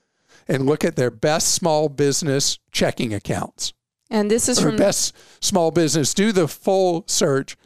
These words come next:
Speaker 1: Best small business, no fee checking accounts.
Speaker 2: Stanley in Pennsylvania says, "I attended a basketball game last Thursday, and when I got home, I checked my emails and got an alert.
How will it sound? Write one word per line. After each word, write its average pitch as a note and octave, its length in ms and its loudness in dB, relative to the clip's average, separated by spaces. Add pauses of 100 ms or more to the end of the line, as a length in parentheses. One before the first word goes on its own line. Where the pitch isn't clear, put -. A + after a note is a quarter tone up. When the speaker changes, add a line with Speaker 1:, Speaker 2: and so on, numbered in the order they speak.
(400)
Speaker 1:
Best F3 260 0
small E3+ 280 2
business, D3+ 480 0
no D3+ 320 2
fee E3+ 720 -2 (540)
checking A#2 420 0
accounts. - 600 -10 (340)
Speaker 2:
Stanley B3+ 420 0
in B3 80 0
Pennsylvania A3+ 720 0
says, G#3+ 280 2
"I G#3 100 4
attended B3 420 0
a A#3+ 80 2
basketball F#3+ 580 0
game F#3 260 0
last F3+ 280 -2
Thursday, E3+ 500 0
and F3 140 -2
when F3+ 80 0
I F3+ 40 0
got F3 180 0
home, A#3 300 2
I E3+ 80 0
checked - 320 -2
my C4+ 140 0
emails F3 340 0
and F#3 80 -2
got F3+ 160 0
an F3 80 -2
alert. F#3 480 0